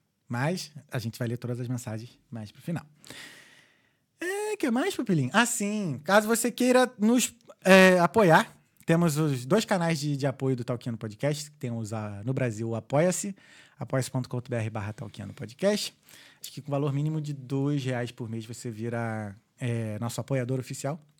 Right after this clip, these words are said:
E pra quem tá fora do Brasil e quer pagar um cafezinho pra nós, temos o Buy Me a Coffee, buy me a coffee ponto com barra Talkando Podcast. Aí você manda lá o seu café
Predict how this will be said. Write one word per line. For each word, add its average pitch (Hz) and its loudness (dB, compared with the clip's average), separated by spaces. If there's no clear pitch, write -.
E 175 -4
pra 202 0
quem 202 0
tá 202 2
fora 175 0
do 170 -6
Brasil 175 0
e 131 -2
quer 143 0
pagar 127 -4
um 127 -8
cafezinho 113 -6
pra 139 -4
nós, 147 -6
temos 143 0
o 143 -2
Buy 151 2
Me 180 0
a 170 -2
Coffee, - -10
buy 110 -10
me 113 -6
a 113 -8
coffee - -10
ponto 151 -10
com 170 -10
barra 139 -6
Talkando 113 -8
Podcast. 117 -10
Aí 113 -12
você - -14
manda 113 -12
lá 104 -10
o 117 -10
seu 113 -14
café 110 -12